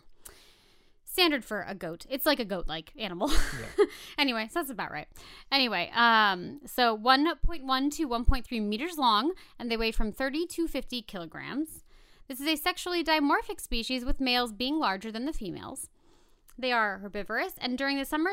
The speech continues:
Speaker 1: they will feed mostly on herbs and non-woody flowering plants. But in the winter, their diet shifts, uh, to consist mostly of lichens, moss, and pine shoots.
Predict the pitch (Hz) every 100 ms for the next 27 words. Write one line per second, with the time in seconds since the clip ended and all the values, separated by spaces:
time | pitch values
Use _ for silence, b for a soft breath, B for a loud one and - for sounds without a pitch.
0 | 320 339 330 349 320 269 233 277 311 285
1 | - 220 214 202 202 - - 381 453 427
2 | - - 226 208 196 226 226 302 302 202
3 | 302 349 330 - 262 240 226 220 202 202
4 | 180 247 - - b b b b 247 240
5 | 220 440 - 330 302 294 - 226 - -
6 | 226 220 - - - b b b - 208
7 | 185 - 233 240 233 214 269 339 339 320
8 | - 226 208 220 B B 262 320 - 392
9 | 403 339 B 240 254 247 - - 214 214
10 | 214 202 - - - 196 185 180 - -
11 | - - - -